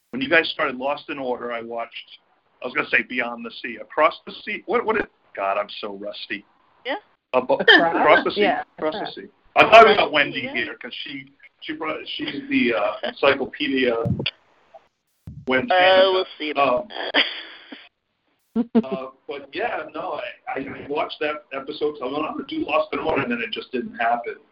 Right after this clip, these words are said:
Speaker 1: And then I guess the clips we saw at the Lost concert a couple of years ago. I guess that's the, I've been wanting to do a rewatch and have some ideas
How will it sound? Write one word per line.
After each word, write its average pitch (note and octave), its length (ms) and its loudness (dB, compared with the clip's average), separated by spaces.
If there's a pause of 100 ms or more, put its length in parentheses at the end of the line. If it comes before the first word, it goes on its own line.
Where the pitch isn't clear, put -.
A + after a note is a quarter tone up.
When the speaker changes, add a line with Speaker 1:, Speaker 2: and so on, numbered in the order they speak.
(340)
Speaker 1:
And B2+ 100 -4
then B2 100 -2
I A#2 60 2
guess B2 180 0 (100)
the - 120 -12
clips - 380 0
we A#2+ 100 0
saw A#2+ 240 -2
at - 60 -8
the A#2 60 -6
Lost A#2+ 400 -4
concert G#2 340 -12
a - 80 -14
couple - 260 -12
of - 60 -12
years - 160 -16
ago. - 320 -10 (280)
I - 60 -4
guess - 280 8
that's D3 240 6 (160)
the, - 60 -6 (1040)
I've B2 80 -6
been C#3 120 0
wanting D3+ 400 8
to D#3 80 0
do C3+ 100 0
a B2 100 2
rewatch A#2+ 560 -2 (180)
and A#2 160 -18 (200)
have - 240 -10
some D#3 120 -6
ideas C3+ 800 -2